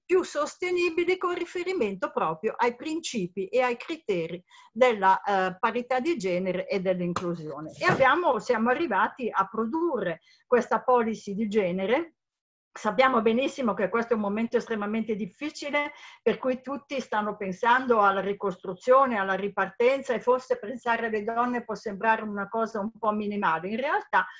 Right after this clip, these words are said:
non è così, perché se vogliamo ripartire con una ripartenza che sia, eh,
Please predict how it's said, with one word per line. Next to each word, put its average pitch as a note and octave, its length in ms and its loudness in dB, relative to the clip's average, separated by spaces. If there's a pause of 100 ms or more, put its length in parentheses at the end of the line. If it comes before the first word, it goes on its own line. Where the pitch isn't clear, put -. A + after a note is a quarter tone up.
(160)
non C4+ 220 2
è G#3+ 140 0
così, G#3+ 400 -4
perché A3 240 -2
se F#3+ 140 -8
vogliamo A#3 400 0
ripartire G#3+ 840 -2
con G#3 160 -6
una B3 220 0
ripartenza G3+ 920 -2 (460)
che A3+ 140 6
sia, B3+ 420 0
eh, F#3+ 460 -2